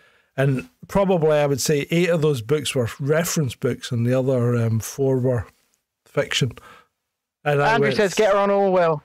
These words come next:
Speaker 1: I went through, I went through an awful lot. I mean, I'd re-, I'd read Plato by the time I was twelve. Um, um, and I'd gone through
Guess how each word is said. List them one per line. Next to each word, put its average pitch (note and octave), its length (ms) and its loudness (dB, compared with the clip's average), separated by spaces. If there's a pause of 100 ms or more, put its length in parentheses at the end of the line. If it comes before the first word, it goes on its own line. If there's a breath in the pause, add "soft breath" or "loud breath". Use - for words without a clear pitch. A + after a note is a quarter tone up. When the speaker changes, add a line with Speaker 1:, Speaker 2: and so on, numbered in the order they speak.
(100)
Speaker 1:
I D3+ 160 2
went C#3+ 300 0
through, C3 480 -2 (100)
I D3 160 0
went B2+ 260 -2
through A#2+ 280 -2
an F2 380 -2 (320)
awful C3+ 580 -2
lot. A#2 160 -4
I D#3 40 0
mean, F#3 140 2
I'd A3 220 0
re-, D#3 160 2
I'd G3+ 180 0
read G3 220 0
Plato E3 560 -2
by C3 160 -2
the A#2+ 100 0
time C3 320 -2
I B2+ 60 0
was A2+ 420 -2 (100)
twelve. A#2 460 -2 (960 loud breath)
Um, C3 420 0 (140)
um, D3 360 -2 (100)
and C#3 380 0
I'd C3 400 -2
gone D3+ 240 2
through C#3 540 0